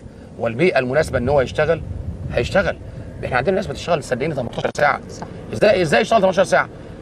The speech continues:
Speaker 1: الناس دايما تقول لك الالمان بيشتغلوا،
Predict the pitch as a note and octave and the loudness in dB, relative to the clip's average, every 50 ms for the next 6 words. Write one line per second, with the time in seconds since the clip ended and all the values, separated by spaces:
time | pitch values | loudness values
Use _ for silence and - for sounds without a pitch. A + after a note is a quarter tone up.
0 | - - C#3 D3 F3 G#3 G3 D#3+ G3+ G3 F3+ G3 F#3+ F#3+ F3+ E3 - - - - | -4 -2 2 4 4 4 4 4 2 2 2 2 4 4 4 4 4 0 -8 -14
1 | - - B2+ D#3 D#3 D#3 E3+ F3 F3+ G3+ A3 A3+ A3+ A3+ G#3+ F#3+ F3 F#3+ F3 - | -8 -6 -4 0 2 2 2 4 6 6 8 8 8 6 4 2 0 0 0 2
2 | - G3+ G3 F#3 F3+ E3 D3 | 4 6 6 8 6 4 2